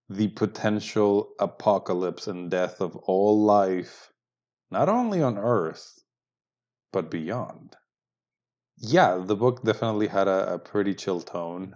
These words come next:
Uh, it mirrored The Martian in some respects, but I did find that in my memory of having read The Martian some, like, six years ago,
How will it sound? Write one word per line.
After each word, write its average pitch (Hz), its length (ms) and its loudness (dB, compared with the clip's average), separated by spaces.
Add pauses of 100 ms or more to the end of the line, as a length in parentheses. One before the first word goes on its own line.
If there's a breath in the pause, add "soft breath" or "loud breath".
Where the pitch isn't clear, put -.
(360)
Uh, 98 560 0
it 117 160 -4
mirrored 147 760 -2
The 117 120 2
Martian 101 840 -4
in 87 600 -12 (380)
some 107 200 -4
respects, 233 580 -6 (840)
but 120 300 2
I 113 100 6
did 131 280 4
find 107 680 -2 (520)
that 110 180 2
in 101 80 0
my 95 140 0
memory 120 400 2
of 87 100 0
having 95 240 0
read 95 160 -2
The 92 60 -8
Martian 90 360 -6
some, 85 200 -8
like, 78 220 -10 (420)
six - 880 -12
years 139 300 -4
ago, 143 760 -2